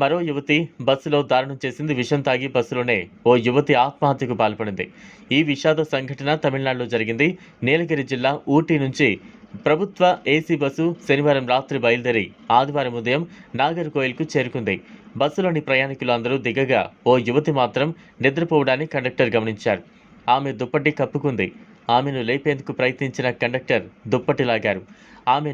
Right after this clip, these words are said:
నోరు, ముక్కు నుంచి నొరగలు రావడం గమనించి షాక్ అయ్యాడు. వెంటనే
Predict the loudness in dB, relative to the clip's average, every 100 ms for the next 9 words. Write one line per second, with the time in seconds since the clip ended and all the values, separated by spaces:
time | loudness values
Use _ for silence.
0 | -2 0 0 -2 -2 -2 2 0 2 2
1 | 0 -2 -4 2 4 4 2 2 0 0
2 | -2 -2 -6 -6 -4 -2 -2 0 0 2
3 | 0 -8 -20 -20 -12 -2 -2 0 0